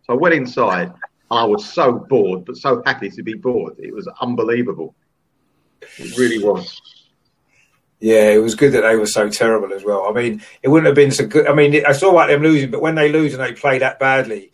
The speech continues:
Speaker 2: it's even
Speaker 1: Oh.
Speaker 2: better. Unfortunately,
Speaker 1: They
Speaker 2: they
Speaker 1: could
Speaker 2: managed
Speaker 1: still
Speaker 2: to
Speaker 1: be playing now.
Speaker 2: They managed to scrape through tonight, didn't they, in the, uh, in the Europa League
Speaker 1: Yeah.
Speaker 2: with against a team that had, like, nine players or something. But anyway, I mean, you know,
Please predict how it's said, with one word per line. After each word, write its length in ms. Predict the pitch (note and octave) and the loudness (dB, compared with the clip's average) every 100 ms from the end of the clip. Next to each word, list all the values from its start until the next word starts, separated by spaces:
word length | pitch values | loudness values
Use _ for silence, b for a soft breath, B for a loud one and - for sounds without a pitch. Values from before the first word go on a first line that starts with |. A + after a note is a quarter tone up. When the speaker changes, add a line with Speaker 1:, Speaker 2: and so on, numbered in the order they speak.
| _ _ | _ _
Speaker 2:
it's 180 | - - | -12 0
even 140 | C#3 B2+ | 2 2
Speaker 1:
Oh. 60 | B2 | 0
Speaker 2:
better. 260 | C#3 A2 A#2+ - _ _ _ b b b | -4 -4 -8 -16 _ _ _ b b b
Unfortunately, 380 | C#3 F#3 F3+ D3 | -4 -2 2 2
Speaker 1:
They 60 | |
Speaker 2:
they 20 | D3+ | 4
Speaker 1:
could 60 | |
Speaker 2:
managed 160 | D#3 E3 E3 | 2 2 2
Speaker 1:
still 120 | D#3 | 2
Speaker 2:
to 60 | C#3 | 2
Speaker 1:
be 0 | |
playing 360 | D3+ D3+ D3 | 2 4 2
now. 320 | D3+ C#3+ A#2 - - _ _ _ _ _ _ _ _ - | 2 2 2 -4 -18 _ _ _ _ _ _ _ _ -6
Speaker 2:
They 100 | D#3+ | -2
managed 260 | F3+ F3 | 0 0
to 80 | - | -4
scrape 320 | C#3+ E3+ D3+ | -2 0 0
through 180 | - C#3+ | 2 2
tonight, 340 | C#3 C3+ D3+ C#3 | 2 0 2 2
didn't 180 | D3 | 0
they, 200 | C#3+ A#2+ A#2 | -4 -6 -8
in 180 | A#2+ | -10
the, 140 | A#2+ A#2+ | -12 -10
uh, 180 | A#2+ A#2+ | -8 -8
in 140 | B2 | -10
the 80 | A#2+ | -14
Europa 420 | A#2+ C3 C3 A#2+ | -6 -4 -4 -6
League 180 | A2 A2+ | -6 -6
Speaker 1:
Yeah. 200 | A2+ A2+ | -6 -10
Speaker 2:
with 160 | G#2+ _ _ _ | -12 _ _ _
against 220 | F3 E3+ | -2 -2
a 60 | - | 0
team 180 | C#3 C3 | 2 2
that 60 | |
had, 100 | A#2+ | 2
like, 180 | B2 A#2+ | 0 -2
nine 300 | A#2+ A#2+ A#2 | -2 -2 -2
players 380 | A#2+ B2 A#2 G#2+ | 0 0 0 -4
or 80 | G#2+ | -6
something. 200 | G#2+ G#2+ | -8 -8
But 140 | A2 | -8
anyway, 400 | A2+ G#2+ G#2 F#2+ | -4 -2 -2 -4
I 80 | G2+ | -4
mean, 220 | G#2+ G#2+ - | -2 -4 -8
you 60 | |
know, 120 | G#2 | -16